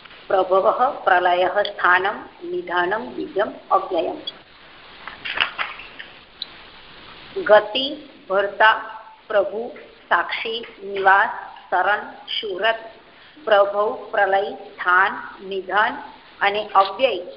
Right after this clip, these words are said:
બીજ હું છું. વિવેચન. ગતિ એટલે મોક્ષ વગેરે ફલરૂપ હું છું. ભર્તા એટલે ભરણ અથવા પોષણ કરનાર. પ્રભુ એટલે સર્વનો નિયંતા. સાક્ષી એટલે દ્રષ્ટા.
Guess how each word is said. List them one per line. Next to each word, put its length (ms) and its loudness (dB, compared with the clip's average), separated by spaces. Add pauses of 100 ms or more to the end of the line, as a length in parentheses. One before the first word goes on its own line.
(120)
બીજ 280 -6
હું 280 -10
છું. 220 -16 (1500)
વિવેચન. 520 -4 (640)
ગતિ 600 2 (100)
એટલે 240 -2
મોક્ષ 440 0
વગેરે 580 -2
ફલરૂપ 400 0
હું 240 -10
છું. 280 -8 (680)
ભર્તા 600 4
એટલે 240 -10
ભરણ 460 -6 (420)
અથવા 300 2
પોષણ 460 -4
કરનાર. 420 -6 (560)
પ્રભુ 540 0
એટલે 240 -4
સર્વનો 500 2
નિયંતા. 580 -4 (640)
સાક્ષી 680 2
એટલે 220 -6
દ્રષ્ટા. 600 -4